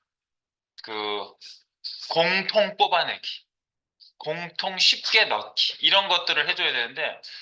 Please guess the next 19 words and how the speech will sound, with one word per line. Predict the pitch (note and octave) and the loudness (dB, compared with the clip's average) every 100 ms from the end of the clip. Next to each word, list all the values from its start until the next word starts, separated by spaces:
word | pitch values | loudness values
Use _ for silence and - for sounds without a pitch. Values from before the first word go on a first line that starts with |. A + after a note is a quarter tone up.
| - _ | -20 _
그걸 | - E3+ E3+ | -6 -2 0
자바스크립트 | C3 D#3+ F#3 - F3 E3 - D3+ | 2 2 2 0 -2 -4 -2 -4
이제 | A#2 B2 | -2 -4
뭐 | B2 | 0
씨에스에스도 | - A#3+ B3 G#3 F#3+ - - - | 2 4 4 2 2 0 -4 -8
그런 | D3 D3+ | -6 -2
체계를 | F3 D#3 C#3+ | -2 -2 -2
좀 | C3+ | -4
잡아 | B2 A#2+ C3+ | -10 -2 0
나가야 | A#2 A2+ A2+ | 2 0 0
되는데 | G#2+ G#2 C3+ B2+ | -4 -10 -10 -4
처음에는 | - G#3+ G3+ E3+ D3+ | 4 6 6 4 0
이제 | A2+ A2+ | -4 -6
그런 | C#3+ D#3+ E3 | -2 0 0
것들을 | D3 C#3 B2+ | 0 -2 -4
기술을 | - - A#2+ C#3 | -6 -8 -8 -6
해 | |
나가셔야 | B2+ F#2+ F#2+ F#2+ E2+ | -4 -4 -8 -10 -14
돼요. | F2 | -18